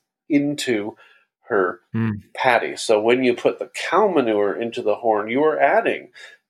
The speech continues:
Speaker 1: its separated salts, its separated manure, and the horn from the top end. So that's, for me, the image why the cow itself is the most complete version.
Speaker 2: Thank you. Uh, kind of along those lines,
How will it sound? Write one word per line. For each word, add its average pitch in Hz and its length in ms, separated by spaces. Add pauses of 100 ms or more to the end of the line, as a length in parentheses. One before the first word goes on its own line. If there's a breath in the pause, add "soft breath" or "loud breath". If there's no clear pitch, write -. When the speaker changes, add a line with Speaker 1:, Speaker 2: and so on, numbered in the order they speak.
(140)
Speaker 1:
its 143 260
separated 113 500
salts, - 560
its 123 200
separated 104 400
manure, 123 600
and 123 320
the 113 120
horn 104 340
from 98 160
the 95 80
top - 340 (300)
end. 95 260
So 101 220 (360 soft breath)
that's, 143 540
for 135 160
me, 135 380
the 120 240
image 117 260
why 110 140
the 98 120 (240)
cow 143 220
itself - 480
is 107 320 (220)
the 131 120
most 120 300
complete 98 460
version. 92 320 (1400)
Speaker 2:
Thank 123 200
you. 110 140 (720 loud breath)
Uh, 139 280 (260)
kind 175 220
of 170 80
along 131 220
those 123 180
lines, 123 340